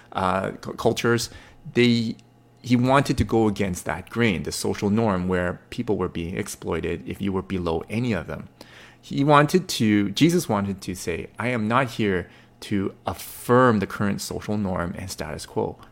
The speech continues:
I am here to bring a sword and just create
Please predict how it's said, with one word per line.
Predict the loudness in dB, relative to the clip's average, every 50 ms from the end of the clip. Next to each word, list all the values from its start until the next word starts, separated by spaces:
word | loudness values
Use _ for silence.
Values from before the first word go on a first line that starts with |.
| -18 -8
I | -4 -2 -2
am | -2 -2 -2
here | 0 0 0
to | -2 -2
bring | -4 -2 -4 -2 -2
a | -4
sword | -4 -6 -6 -4 -6 -6 -6 -8 -14 -16
and | -12 -10 -10 -10 -10 -12 -12
just | -8 -6 -4 -4 -4 -6 -10 -14 -14 -14
create | -14 -14 -12 -10 -8 -6 -6 -6 -8